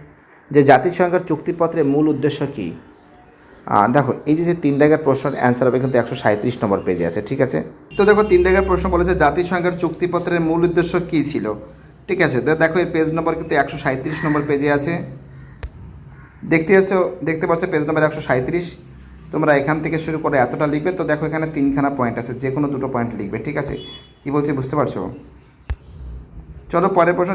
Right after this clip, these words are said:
চার দাগের প্রশ্ন, জাতিসংঘের প্রথম মহাসচিব কে ছিলেন? তো দেখো এখানে লেখা রয়েছে, আহ, এরিক ড্রুমন্ড, ঠিক আছে, এরিক ড্রুমন্ড, দেখে দেখতেই পারছো। চলো আমাদের পরের প্রশ্ন, পাঁচ দাগের প্রশ্ন, যে সমত জাতিপুঞ্জের মূলত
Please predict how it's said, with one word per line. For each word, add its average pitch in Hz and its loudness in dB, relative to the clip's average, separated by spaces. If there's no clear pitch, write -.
চার 156 2
দাগের 165 -2
প্রশ্ন, 165 -4
জাতিসংঘের 165 -2
প্রথম 160 0
মহাসচিব 151 2
কে 135 -2
ছিলেন? 107 -6
তো - -4
দেখো 180 2
এখানে 160 -2
লেখা 135 0
রয়েছে, 147 -4
আহ, - -4
এরিক 185 2
ড্রুমন্ড, 113 0
ঠিক 160 -4
আছে, 117 -4
এরিক 147 0
ড্রুমন্ড, 107 -4
দেখে 123 -6
দেখতেই 127 -6
পারছো। 135 -4
চলো 185 0
আমাদের 185 2
পরের 165 2
প্রশ্ন, 175 -2
পাঁচ 147 4
দাগের 156 -2
প্রশ্ন, 165 -4
যে 131 2
সমত 170 2
জাতিপুঞ্জের 170 2
মূলত 170 0